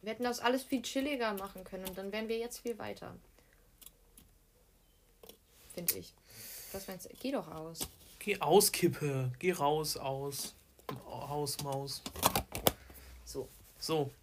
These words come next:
Speaker 1: Ähm, das stört mich. Alleine Dimensionen. Wir leben in der vierten Dimension. Wir sehen die dritte Dimension,
Speaker 2: Mhm.
Speaker 1: die zweite Dimension, die erste Version. Gibt es Wesen, die in der fünften Dimension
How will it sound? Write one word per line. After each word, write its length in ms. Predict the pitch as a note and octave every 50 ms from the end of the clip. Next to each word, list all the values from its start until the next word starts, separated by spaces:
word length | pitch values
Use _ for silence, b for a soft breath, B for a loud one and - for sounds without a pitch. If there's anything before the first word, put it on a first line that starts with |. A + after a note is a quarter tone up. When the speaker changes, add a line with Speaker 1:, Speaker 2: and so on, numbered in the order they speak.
| - -
Speaker 1:
Ähm, 420 | - G#3+ A3 A3+ A3+ A#3 A#3+ B3 A#3+ - - - - - - - - - - - - - - - - - - - - - - -
das 200 | B3 C4+ C4 -
stört 220 | - E4+ F4+ F4+
mich. 180 | D#4+ A#3+ F#3+ - -
Alleine 480 | - A#3+ C4 C#4 D4+ D#4 D4 C#4+ C4+ C4+ -
Dimensionen. 760 | - G3+ F3+ A#3 A#3 A#3 A#3 G#3+ F3 F3+ G3 A3+ B3 C#4 D4+ D#4+ - - - -
Wir 100 | - F#3
leben 380 | F3 F3+ F#3+ G3 F#3 A#3+ C#4+ F4 -
in 80 | A#3+
der 100 | A#3+ B3
vierten 280 | A#3+ - G3+ E3+ D3 D3
Dimension. 420 | D3+ C#3 C#3+ D3+ D3+ D#3 C#3+ C#3 D#3
Wir 100 | D#3+ E3
sehen 360 | D#3 D#3 D#3+ E3 E3+ F#3 G3+
die 120 | G3+ G#3+ G3+
dritte 280 | - F#3+ G3+ - -
Dimension, 540 | D#3+ E3 C#3+ C3+ B2 - - D#3+ D#3 C#3 C#3
Speaker 2:
Mhm. 40 | D3
Speaker 1:
die 120 | D#3 -
zweite 260 | - - E3 E3+ F#3 E3+
Dimension, 420 | F3 E3 E3+ E3 E3 E3 E3 E3
die 80 | D#3 -
erste 220 | - D#3+ - D#3
Version. 280 | D3+ D3+ D#3 - - - B B B B B B - -
Gibt 180 | F3 E3+ - -
es 160 | D#3+ D#3 D#3
Wesen, 340 | E3+ F3+ F#3 F3 E3+ E3 D#3+
die 60 | D#3+
in 60 | D#3+
der 100 | D#3+ D#3+
fünften 280 | D#3 E3+ D#3+ - - E3+
Dimension 540 | E3 D#3+ D#3+ D#3+ D#3 D#3+ D#3 D#3+ D#3+ D#3